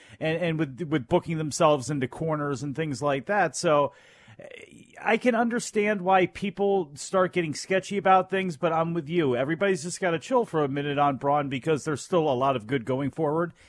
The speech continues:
And the reason they go back to your Lugers and your Viciouses and guys like that are because they're big and because they can wreck shop. And Braun's still got a lot of, like, body throws left in him.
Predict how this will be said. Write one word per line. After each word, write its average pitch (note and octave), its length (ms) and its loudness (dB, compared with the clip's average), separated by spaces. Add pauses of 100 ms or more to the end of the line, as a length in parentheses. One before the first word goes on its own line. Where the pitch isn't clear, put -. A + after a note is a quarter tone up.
(140)
And A3 480 0 (500)
the E3+ 120 0
reason B3 260 0
they G#3+ 100 2
go F#3 120 0
back G3 280 2
to G3+ 100 -8
your E3+ 120 -2
Lugers E3+ 500 0
and D3+ 120 -6
your C3+ 80 -4
Viciouses D#3 560 -6
and C3+ 100 -6
guys C3+ 240 0
like B2+ 160 -4
that C3 180 0
are C3+ 120 0
because D#3+ 400 -4
they're E3 100 -2
big D3+ 420 -2 (320)
and D#3+ 200 -2
because F3+ 380 0
they F3 100 0
can D#3+ 180 -6
wreck D#3 220 2
shop. A#2+ 440 -2
And C3 200 -4
Braun's E3+ 320 4
still F3+ 200 0
got D#3+ 140 2
a C3 60 0
lot D3+ 200 4
of, D3+ 200 -2
like, C3+ 240 0
body D3 280 4
throws C3 400 0
left B2+ 220 -2
in B2 160 -2
him. E2 160 -16